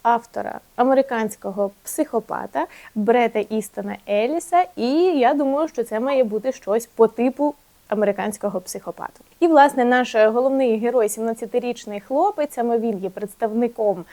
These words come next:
е, золотої молоді, якому доступно абсолютно усе. Усі його мрії можуть здійснитися, вони вже здійснюються. Він, е, поступає до коледжу і у коледжі, власне, знайомиться з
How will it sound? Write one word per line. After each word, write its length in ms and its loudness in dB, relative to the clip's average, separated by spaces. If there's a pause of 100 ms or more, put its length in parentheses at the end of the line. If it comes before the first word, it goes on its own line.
(320)
е, 220 0
золотої 640 2
молоді, 600 2
якому 760 0
доступно 880 -2
абсолютно 720 -2 (120)
усе. 580 -2 (280)
Усі 280 0
його 200 2
мрії 300 2
можуть 340 -6
здійснитися, 800 -4
вони 220 -8
вже 260 0
здійснюються. 760 -6 (260)
Він, 280 2
е, 400 -4
поступає 640 0
до 180 -4
коледжу 680 0
і 120 -4
у 140 0
коледжі, 500 0
власне, 480 -6
знайомиться 760 -2
з 280 -2